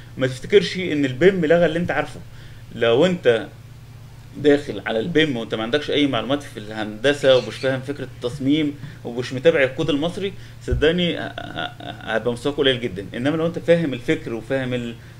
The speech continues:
التصميم وتهضمه وتقعد تفكر كده مع نفسك وتبدا تتابع الناس الممتازين في التصميم، زي طبعًا دكتور سامر السياري استاذ الفاضل وناس كتير جدًا،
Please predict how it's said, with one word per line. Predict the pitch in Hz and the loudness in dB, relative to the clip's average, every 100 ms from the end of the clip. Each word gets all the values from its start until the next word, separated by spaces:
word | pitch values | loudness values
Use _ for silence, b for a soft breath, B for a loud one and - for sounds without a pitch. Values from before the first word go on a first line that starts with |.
| - | -8
التصميم | 113 139 147 147 - B B - | -4 2 4 4 0 B B -4
وتهضمه | 123 131 135 131 160 151 | -2 2 2 4 6 6
وتقعد | 123 110 147 156 | 2 0 0 0
تفكر | 117 135 156 139 - | -4 -4 0 0 2
كده | 156 | 2
مع | 139 123 | 2 2
نفسك | 156 - 123 | 2 0 -6
وتبدا | 135 139 131 131 | -4 -2 -2 -2
تتابع | - 165 165 | 0 2 2
الناس | 131 147 165 | 2 -4 -4
الممتازين | 135 123 123 143 | -6 -4 -2 -2
في | 147 | -2
التصميم، | 135 117 113 139 160 165 - B B B B 110 | -6 -6 -4 0 0 0 -6 B B B B 0
زي | 120 127 | 2 4
طبعًا | 131 135 127 123 113 110 107 - - 117 - - - - - 123 | 2 2 2 0 -2 -6 -8 -10 -14 -14 -4 0 0 0 -4 -4
دكتور | 127 123 | -4 -4
سامر | - 135 | -2 -2
السياري | - 110 117 123 110 | 0 4 6 6 2
استاذ | 87 - 120 110 | -4 0 2 0
الفاضل | 104 101 95 98 - 120 120 | -2 -6 -6 -6 0 0 2
وناس | 127 127 | 0 -2
كتير | 135 | -2
جدًا، | 123 127 110 98 | -2 -2 -2 2